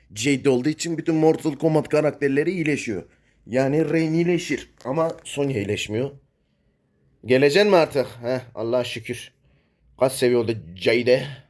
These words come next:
On dört seviye oldu Jade. Şimdi ana yine Kenshi var. Üf.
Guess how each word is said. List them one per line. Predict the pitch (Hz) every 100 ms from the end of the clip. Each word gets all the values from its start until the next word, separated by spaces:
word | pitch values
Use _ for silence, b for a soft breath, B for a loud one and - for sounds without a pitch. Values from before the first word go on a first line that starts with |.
| _ -
On | 110
dört | 110 104
seviye | 101 104
oldu | 92 80 -
Jade. | 90 82 76 - - _ b b b b b
Şimdi | - 117 113 -
ana | 98 101 98 101
yine | 98 101 98
Kenshi | - 104 - 113
var. | 113 110 110 110 110
Üf. | 110 - - - -